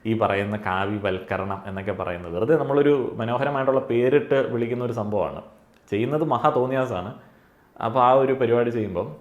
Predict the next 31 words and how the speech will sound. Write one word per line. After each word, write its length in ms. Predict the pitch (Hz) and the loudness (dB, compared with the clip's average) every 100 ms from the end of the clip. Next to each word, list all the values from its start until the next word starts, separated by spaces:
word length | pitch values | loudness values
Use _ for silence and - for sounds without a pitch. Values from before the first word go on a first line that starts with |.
| - | -10
അതിനോട് 260 | 101 110 139 | -8 -4 -2
എതിർപ്പുകൾ 400 | 131 131 151 151 | -2 0 0 0
ഉണ്ടാവും. 320 | 131 123 - | -4 -6 -2
അത് 80 | 135 | 2
പദവികൾ 440 | 135 123 135 160 160 | 4 6 6 6 6
നോക്കി 280 | 143 147 | 2 0
മാറി 320 | 147 127 135 143 | 0 4 4 2
നിന്ന് 280 | 135 135 | 0 -2
ഏറാൻ 360 | 135 123 131 139 | 2 4 6 4
മൂളി 380 | 135 131 135 135 | 2 2 2 2
ഉള്ള 140 | 127 127 | 2 2
പ്രതിഷേധമായിരിക്കില്ല 1000 | 123 120 123 127 127 113 117 120 113 | 0 -2 0 4 4 6 4 2 0
പലപ്പോഴും. 580 | 107 101 95 101 92 - - | 0 0 -2 -2 -2 -6 -12
അത് 140 | 107 110 | -2 0
അഡ്രസ്സ് 300 | 104 117 110 | 2 0 0
ചെയ്യപ്പെടുന്നത് 580 | 139 113 113 117 117 135 | 0 2 0 0 2 0
അത്രയധികം 640 | 127 - 139 127 131 127 | 0 0 2 2 0 0
അപക്വമായിട്ടുള്ള 720 | 110 120 143 135 127 123 120 | 0 0 2 2 2 0 0
രീതിയിലാണ് 540 | 117 113 120 110 107 117 | 0 -2 0 0 -2 -4
എന്നുണ്ടെങ്കിൽ 360 | 107 104 139 | -6 -6 -6
പ്രതിഷേധങ്ങൾ 640 | 170 127 120 139 139 147 147 | -4 -4 -2 -4 -2 -6 -6
കനക്കും. 640 | 135 135 95 80 - - _ - | -6 -6 -10 -12 -18 -20 _ -14
ആളുകളുടെ 360 | 85 104 135 151 | -8 -4 0 0
വികാരം 500 | 135 123 143 160 156 | 0 4 4 4 2
ഇതിനകത്ത് 280 | 143 143 139 | -2 -2 -2
ഉൾപ്പെടുന്ന 340 | 131 135 139 | 0 0 0
ഒരു 100 | 127 | -2
സംഗതിയാണല്ലോ. 640 | 120 120 117 90 80 73 - - | -2 -4 -2 -2 -6 -12 -16 -6
അപ്പോൾ 200 | - 147 | 0 2
അത് 120 | 165 | 2
നിയമങ്ങൾക്കനുസരിച്ചിട്ട് 1200 | 147 160 170 175 170 151 - 156 151 151 147 175 | 0 0 2 2 0 -2 0 2 2 0 0 0